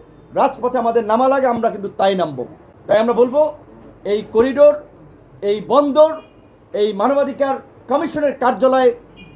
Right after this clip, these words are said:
এইগুলো আপনারা পুনর্বিবেচনা করেন এবং গুরুত্বপূর্ণ সিদ্ধান্ত নেওয়ার আগে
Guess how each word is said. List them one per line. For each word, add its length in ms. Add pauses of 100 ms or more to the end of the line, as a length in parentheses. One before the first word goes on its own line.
(200)
এইগুলো 360
আপনারা 400
পুনর্বিবেচনা 720
করেন 280 (380)
এবং 180
গুরুত্বপূর্ণ 680
সিদ্ধান্ত 600
নেওয়ার 400
আগে 400